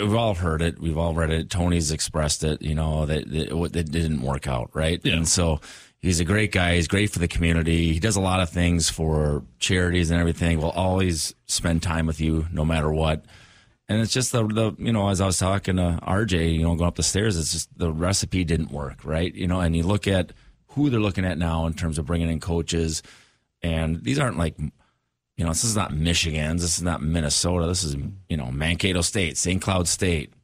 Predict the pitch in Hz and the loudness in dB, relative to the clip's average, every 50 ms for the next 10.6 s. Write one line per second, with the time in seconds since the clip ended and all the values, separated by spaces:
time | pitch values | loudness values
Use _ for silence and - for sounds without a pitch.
0 | _ _ _ _ - 78 73 - 90 87 90 90 80 73 69 67 67 65 71 78 | _ _ _ _ -12 -10 -4 -2 0 2 2 2 0 0 -2 -2 -2 -2 0 0
1 | 82 85 - - 101 92 87 85 90 92 90 - 87 80 76 73 71 78 98 92 | 0 0 0 2 2 2 4 4 4 2 2 2 2 2 2 0 0 0 0 0
2 | 98 87 - - - - - - 104 101 104 104 101 73 87 85 - - 90 80 | 0 -2 -2 -4 -4 -4 -2 0 2 2 2 2 2 0 -2 -2 0 -2 -2 -2
3 | 87 95 95 117 147 143 117 117 110 104 - 101 - - 92 92 82 80 76 71 | -2 0 0 0 2 2 2 0 2 0 0 -2 -2 -2 0 0 2 0 0 0
4 | 73 73 67 - - 60 71 82 87 - - - 135 127 104 107 92 - - - | -2 -2 -4 -4 -6 -4 0 0 0 0 0 0 0 0 0 0 -2 -6 -8 -12
5 | - - - 120 120 104 92 82 104 104 104 127 147 147 127 107 95 98 117 113 | -20 -8 -4 -4 -4 -2 -4 -2 -2 0 0 2 2 2 2 2 2 2 2 2
6 | 92 90 98 98 - - - _ _ _ _ _ _ - 107 107 104 101 87 - | 0 0 -2 -4 -4 -8 -12 _ _ _ _ _ _ -2 0 2 2 2 0 0
7 | - 110 101 95 92 82 80 - - 90 82 82 85 87 82 82 - - - 82 | 0 0 2 2 2 0 0 -2 0 0 0 2 2 0 0 -2 -4 -4 -4 -4
8 | 78 78 80 90 101 95 82 82 76 73 73 - - - _ _ _ _ _ _ | -2 -2 0 0 -2 -2 -2 -4 -4 -6 -8 -10 -12 -20 _ _ _ _ _ _
9 | _ 101 98 95 - 104 90 80 76 64 - 82 87 104 131 - - - - 101 | _ -2 -2 -2 -2 -2 -2 -2 -2 -2 0 0 2 0 0 0 -2 -2 0 0
10 | 107 107 101 82 71 67 71 101 - - - | 2 2 2 0 0 0 -2 -2 -2 -4 -6